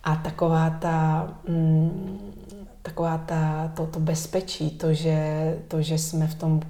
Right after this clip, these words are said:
tich-, v klidu, že se, že jsme v té, eh, vlastně nehybnosti, eh,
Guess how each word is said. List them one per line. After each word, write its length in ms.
tich-, 300
v 180
klidu, 680
že 140
se, 300
že 120
jsme 220
v 120
té, 440
eh, 440
vlastně 420
nehybnosti, 1040
eh, 20